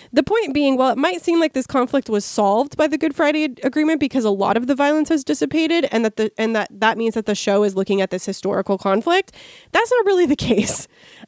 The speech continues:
Um, so this is a quote here from In Derry Girls, The Lighter Side of Life in a Conflict Zone by Alice Jones, who writes, "Derry is on the border with the Republic of Ireland, which is a member of the bloc, and in the twenty sixteen referendum,"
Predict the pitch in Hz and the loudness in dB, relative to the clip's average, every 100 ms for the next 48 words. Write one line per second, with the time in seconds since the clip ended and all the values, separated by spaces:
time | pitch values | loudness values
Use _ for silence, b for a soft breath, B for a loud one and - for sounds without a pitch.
0 | - 277 254 240 - - 330 330 330 330 | 0 2 2 0 -2 0 2 2 2 2
1 | - 262 226 277 269 247 220 240 247 233 | 2 2 4 2 2 0 2 0 0 0
2 | 233 220 214 208 208 208 202 196 196 - | 2 2 2 0 -2 -4 -2 -2 -2 -2
3 | 185 190 - 190 185 170 196 190 190 - | -2 -2 -2 -2 -2 -2 -2 -2 -4 -8
4 | - _ - 196 180 175 185 185 185 185 | -20 _ -4 2 2 2 0 0 0 -2
5 | 196 254 262 269 - 285 226 202 - - | -2 0 2 0 -4 -2 0 0 0 -8
6 | B B B B - 302 359 349 349 339 | B B B B -2 2 4 4 4 2
7 | 247 254 247 247 - 226 233 214 226 226 | 2 2 4 2 0 0 0 0 0 0
8 | 220 - 190 202 196 202 202 208 202 185 | -2 0 0 2 0 -2 -2 0 0 0
9 | 190 185 202 320 277 214 - 233 233 220 | 0 -2 -2 2 2 0 -2 0 0 0
10 | 208 226 294 294 311 - 294 262 214 214 | -4 0 0 0 -2 -4 -2 2 2 0
11 | 220 240 202 175 196 | 0 0 0 -2 -6